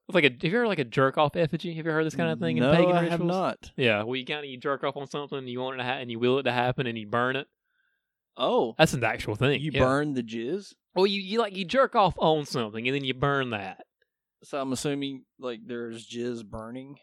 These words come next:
Speaker 1: Yeah, I'm sure that
Speaker 2: That's
Speaker 1: smells
Speaker 2: a
Speaker 1: great.
Speaker 2: smell I never wanna s-,
Speaker 1: No.
Speaker 2: find out what it smells like.
Speaker 1: But that's what Grant Morrison did.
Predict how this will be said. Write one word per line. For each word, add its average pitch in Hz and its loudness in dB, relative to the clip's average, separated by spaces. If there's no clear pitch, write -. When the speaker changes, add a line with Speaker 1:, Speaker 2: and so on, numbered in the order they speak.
Speaker 1:
Yeah, 247 8
I'm 147 4
sure 285 2
that 190 4
Speaker 2:
That's 175 6
Speaker 1:
smells 202 6
Speaker 2:
a - -8
Speaker 1:
great. 120 6
Speaker 2:
smell 175 10
I 143 10
never 139 2
wanna 139 0
s-, - -8
Speaker 1:
No. 185 10
Speaker 2:
find 139 4
out 139 6
what 139 0
it - -18
smells 156 -6
like. 107 -2
Speaker 1:
But 180 4
that's 190 4
what 196 -2
Grant 165 -2
Morrison 151 -4
did. 117 0